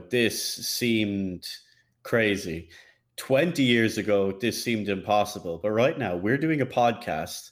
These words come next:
We're broadcasting live on Twitch to anyone in the world with an internet connection.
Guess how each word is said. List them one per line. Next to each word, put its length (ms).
We're 380
broadcasting 800
live 600
on 260
Twitch 640
to 380
anyone 720
in 140
the 80
world 280
with 180
an 80
internet 440
connection. 500